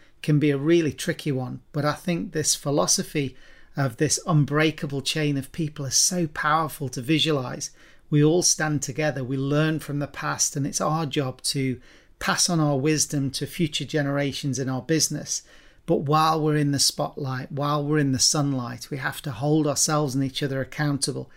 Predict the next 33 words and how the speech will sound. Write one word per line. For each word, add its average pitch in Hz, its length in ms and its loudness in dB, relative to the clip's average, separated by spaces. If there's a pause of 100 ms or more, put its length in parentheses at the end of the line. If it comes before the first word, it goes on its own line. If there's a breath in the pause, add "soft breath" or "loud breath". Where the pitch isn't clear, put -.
(300 soft breath)
to 151 120 0
the 143 120 2
very, 151 360 0
very 139 300 -2
best 135 300 -2
standards 139 480 0
we 143 100 -2
possibly 135 500 -2
can 135 380 -4 (300 soft breath)
so - 160 2
that 151 120 2
we 147 80 -6
can 139 260 -2
move 143 240 0
forward 131 560 -2 (400 soft breath)
and 131 220 2
deliver 127 420 -4
a 120 40 -10
better 135 360 -4
future. - 460 -8 (600 soft breath)
So - 140 2
if 147 100 0
we're 156 80 4
not 160 380 2
delivering 151 720 2
those 131 320 -2
high 151 300 0
performance 143 640 -2
standards 139 520 0
in 131 120 0
the 131 60 -2
short 151 420 2
term, 123 340 -6